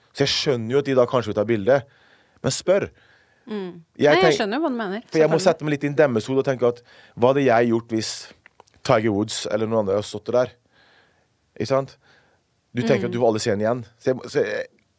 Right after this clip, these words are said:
Speaker 1: jeg må av og til bare sette meg litt inn i dems hode også, og respektere at det er kanskje stort for dem, da.
Speaker 2: Ja. Ja, den ser jeg. Men, eh,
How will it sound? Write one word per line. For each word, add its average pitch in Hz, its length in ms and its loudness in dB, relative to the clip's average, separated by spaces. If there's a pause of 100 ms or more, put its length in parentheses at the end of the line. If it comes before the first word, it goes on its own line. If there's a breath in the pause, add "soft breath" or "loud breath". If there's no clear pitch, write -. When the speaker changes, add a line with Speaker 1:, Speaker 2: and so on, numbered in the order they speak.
(140)
Speaker 1:
jeg 139 100 2
må 147 140 4
av 135 100 4
og - 60 -12
til 139 80 0
bare 127 160 4
sette 135 340 -4
meg 117 140 -2
litt 113 180 -10
inn 101 160 -8
i 104 100 -2 (1500 soft breath)
dems 107 440 0 (400)
hode 101 320 0
også, 117 320 -2 (140)
og 107 100 0
respektere 101 480 -2
at - 220 -14
det 101 100 -2
er - 80 -12
kanskje 101 240 -8
stort 92 220 -8
for 104 100 -6
dem, 110 160 -4
da. - 80 -16 (260)
Speaker 2:
Ja. 208 140 -10 (480 loud breath)
Ja, 214 100 -6
den 208 160 -4
ser 170 140 -8
jeg. - 220 -16 (360 loud breath)
Men, 294 220 2 (100)
eh, 285 220 6